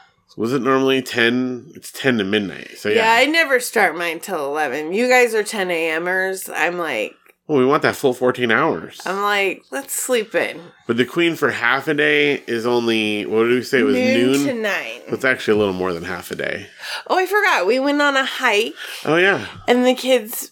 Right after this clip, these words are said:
Speaker 2: did a little playground 'cause there was no kids on it.
Speaker 1: And they played on the playground.
Speaker 2: And so that was fun. And then we did a little hike. And
Speaker 1: Yeah.
Speaker 2: we got Starbucks.
Speaker 1: Well,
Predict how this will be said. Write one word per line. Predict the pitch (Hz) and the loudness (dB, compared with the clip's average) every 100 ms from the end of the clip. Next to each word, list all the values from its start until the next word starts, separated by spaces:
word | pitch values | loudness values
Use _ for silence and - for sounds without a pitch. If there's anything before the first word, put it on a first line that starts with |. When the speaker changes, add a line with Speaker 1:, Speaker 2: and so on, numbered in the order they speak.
| - | -16
Speaker 2:
did | 196 262 | -4 0
a | 247 | 2
little | 240 233 226 208 165 - - | 2 4 4 2 0 -2 -16
playground | - 240 233 220 196 202 | -2 0 2 0 0 -2
'cause | 214 208 | -6 -2
there | 208 | -2
was | 208 | -2
no | 220 196 | -4 -4
kids | - 233 185 | 0 0 2
on | 180 165 | 0 2
it. | 170 196 - | -2 -4 -4
Speaker 1:
And | 113 | -4
they | |
played | 107 123 120 | -2 0 0
on | 139 | 0
the | 143 | -2
playground. | 151 151 139 127 120 117 113 110 | 2 2 4 2 2 -2 -4 -4
Speaker 2:
And | 107 - | -6 -6
so | 208 | -2
that | 214 190 | 0 0
was | 220 | -2
fun. | - 185 180 180 185 185 - | -2 2 2 2 0 -2 0
And | 214 220 | 0 2
then | 220 208 202 | 2 2 2
we | 196 196 180 | 2 2 0
did | - 190 | -2 -2
a | 190 | 0
little | 175 175 | 0 -2
hike. | - 175 - - _ - - | -4 -6 -6 -14 _ -20 -6
And | 170 208 | -4 -2
Speaker 1:
Yeah. | |
Speaker 2:
we | 208 | -2
got | 185 180 | -2 -4
Starbucks. | - - 165 135 87 - _ - - - - _ _ _ _ | -6 -2 -2 0 -4 -6 _ -12 -10 -10 -14 _ _ _ _
Speaker 1:
Well, | 107 95 82 78 | 2 2 2 -8